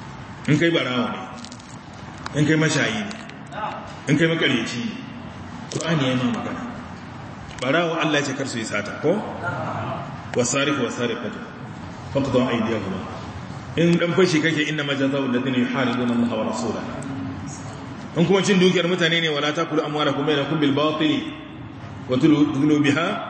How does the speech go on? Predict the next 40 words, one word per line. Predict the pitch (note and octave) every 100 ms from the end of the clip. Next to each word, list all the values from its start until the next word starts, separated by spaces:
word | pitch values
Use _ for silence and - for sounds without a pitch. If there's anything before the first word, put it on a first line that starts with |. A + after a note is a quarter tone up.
| - - - -
ila | E3
al-hukam, | C#3+ B2 A#2 C#3 B2+ G#2+
tasaqulu | B2 D3+ C3+ C3+ C3+
fariqan." | B2 C#3 F3 F#3 - - - - - - - - - - - - - -
Ko | F3
kuma | F#3 F#3
cin | G#3 F#3
dukiyar | F#3 F3 E3
maraya, | D3+ E3 E3 D3 A#2+ -
"Innal | D3+ E3
ladhina | D3+ D3+ D3+
yaquluna | D3+ D3+ D3+ C#3+
amwalal | D3 C#3+ C#3
yatama | C#3 C3+ D#3+ F3 F3+ F3+ F3
dhulman, | G3+ G#3 F3+ D#3 A#2+ G#2+ -
inna | D#3+ D3
ma | C#3
yaquluna | C3+ C3 C3+ B2
fi |
butunihim." | B2+ A#2 B2+ B2+ C3 E3 - - C#3 C#3 C#3+ C#3 B2 - - - -
To, | C#3
kai | - F3
kana | - F#3+ C#3
cin | C#3 C3
dukiyar | B2 A#2+ G#2+
maraya, | G#2 G2 F#2+ - -
ko | C#3
kana | D3 D#3+ B2+
shan | - A#2+ G#2
giya, | G#2+ G2 -
ko | D#3
kana | D#3 D3+ A#2
kaza, | G#2+ G2+ - - - - - - - - -
to, | A#2+
gashi | A2+ -
Allah | D3 E3 C3+
ya |
ce | B2+ A#2
kada | A2 G2
kai. | -